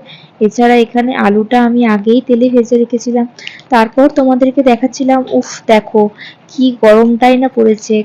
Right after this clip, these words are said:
ঘাম ঝরে ঝরে অবস্থা একদম পুরো শেষ। তারপর দেখো, এখানে আমি চিকেনটা বানানোর জন্য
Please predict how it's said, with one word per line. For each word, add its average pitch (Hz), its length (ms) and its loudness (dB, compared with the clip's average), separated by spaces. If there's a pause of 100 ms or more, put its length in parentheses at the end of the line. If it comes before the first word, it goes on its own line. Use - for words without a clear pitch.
(100)
ঘাম 220 260 0
ঝরে 247 260 0
ঝরে 277 260 2
অবস্থা 226 480 0
একদম 247 340 -2
পুরো 247 260 2
শেষ। 208 460 -4 (440)
তারপর 254 260 2
দেখো, 294 320 0 (260)
এখানে 226 380 2
আমি 226 340 2
চিকেনটা 226 400 2
বানানোর 208 400 2
জন্য 233 400 -2